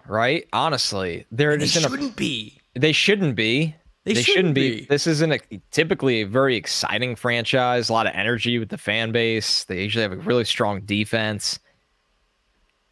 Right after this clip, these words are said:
Speaker 1: It's just, man, you look at the Carr contract. th-, there's just no way, Trevor. There's no way.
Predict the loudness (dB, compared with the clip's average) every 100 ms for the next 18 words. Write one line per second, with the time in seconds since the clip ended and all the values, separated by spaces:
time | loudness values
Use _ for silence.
0 | _ -6 -4 0 0 2 2 4 2 -2
1 | 0 4 4 4 2 4 2 2 0 -2
2 | 0 0 0 -4 -4 0 2 2 0 0
3 | 0 -2 -2 -6 -6 -10 -12 _ _ _
4 | _ -2 0 0 -2 -4 -8